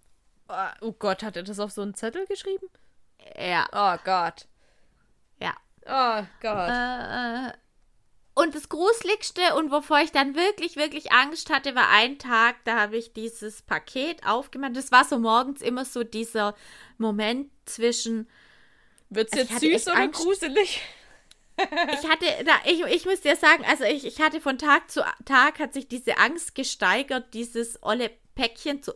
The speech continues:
Speaker 2: öffnen. Und dann musst du ja auch noch ne-, so nett sein und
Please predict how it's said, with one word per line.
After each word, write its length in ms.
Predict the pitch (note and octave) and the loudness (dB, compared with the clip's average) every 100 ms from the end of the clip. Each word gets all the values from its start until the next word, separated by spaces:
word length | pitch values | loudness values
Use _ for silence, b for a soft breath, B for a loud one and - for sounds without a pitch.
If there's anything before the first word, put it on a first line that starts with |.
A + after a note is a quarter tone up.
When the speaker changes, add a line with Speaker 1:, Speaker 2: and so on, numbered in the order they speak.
| - | -6
Speaker 2:
öffnen. 500 | G#3+ - - F4 - | -6 -6 -8 -8 -6
Und 220 | A#3+ A#3+ | -6 0
dann 240 | A3 B3 B B - | 0 0 B B -8
musst 220 | C#4 - | -6 -4
du 40 | |
ja 220 | C4+ B3 | 0 2
auch 60 | A#3 | 4
noch 180 | A#3 A3+ | 0 -4
ne-, 160 | G#3+ - | -6 -6
so 180 | - G#3+ | -6 -4
nett 240 | G3 A3 - | -2 -2 -2
sein 340 | C4+ B3 B3 | 2 2 2
und 340 | - A3 G#3 | -6 -8 -10